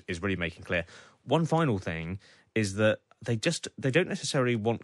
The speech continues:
need Keir Starmer to come out with all of the, all of the answers. They just want Rishi Sunak to feel a little bit more, uh, want, uh, Keir Starmer to just feel a little bit more real. So, you know, I'm not suggesting that he takes his tie off and starts, you know, sort of meeting, greeting voters,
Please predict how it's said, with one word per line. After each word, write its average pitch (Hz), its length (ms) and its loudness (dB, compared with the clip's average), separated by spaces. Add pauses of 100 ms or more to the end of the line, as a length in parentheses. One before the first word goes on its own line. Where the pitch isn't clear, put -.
(120)
need 117 240 -2
Keir 107 140 0
Starmer 101 340 0
to 95 100 -8
come 110 160 -2
out 95 220 2
with 95 120 -2
all 104 220 0
of 85 140 -4
the, 90 260 0 (320)
all 120 180 4
of 95 100 2
the 104 100 4
answers. 90 580 0 (300)
They 120 100 -2
just 156 260 0
want 139 160 -2
Rishi 110 200 -4
Sunak 104 280 0
to - 80 -8
feel 107 180 -2
a 104 40 2
little 104 140 2
bit 107 240 0
more, 107 120 0
uh, 107 180 4 (300)
want, 104 300 -2
uh, 98 200 2
Keir 104 180 -2
Starmer 98 280 -2
to 101 60 -6
just 101 220 -4
feel 104 80 -2
a - 20 0
little 104 220 0
bit 104 160 0
more 98 200 0
real. 92 440 0 (340)
So, 113 220 4 (260)
you 123 120 -2
know, 107 180 2
I'm 110 120 4
not 131 160 0
suggesting 107 500 0
that 87 80 -2
he 95 60 -2
takes 101 220 -2
his 95 80 -8
tie 104 220 2
off 98 160 2
and 90 100 -8
starts, - 380 0
you 107 60 -4
know, 92 200 0
sort 95 180 -8
of 92 80 -6
meeting, 98 320 -2
greeting 95 380 -2
voters, - 540 0